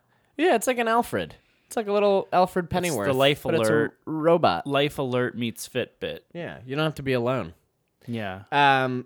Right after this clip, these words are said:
Speaker 1: there's also, like, the Samsung Bot Retail, and so that's designed for retail situations.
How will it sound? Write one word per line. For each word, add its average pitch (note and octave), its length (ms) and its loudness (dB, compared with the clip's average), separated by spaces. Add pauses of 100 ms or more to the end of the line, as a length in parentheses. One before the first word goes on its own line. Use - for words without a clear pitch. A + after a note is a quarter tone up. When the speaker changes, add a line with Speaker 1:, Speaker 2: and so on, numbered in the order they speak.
(160)
Speaker 1:
there's D3 240 0
also, E3 260 0
like, C3 260 0
the B2 80 -12
Samsung B2 600 -6
Bot G#2 260 -2
Retail, C#3 560 -2 (220)
and G#2+ 120 -10
so A#2+ 140 -4
that's A#2 340 -2
designed G#2 520 -8
for G#2 100 -8
retail G#2 380 -4
situations. F2 840 -14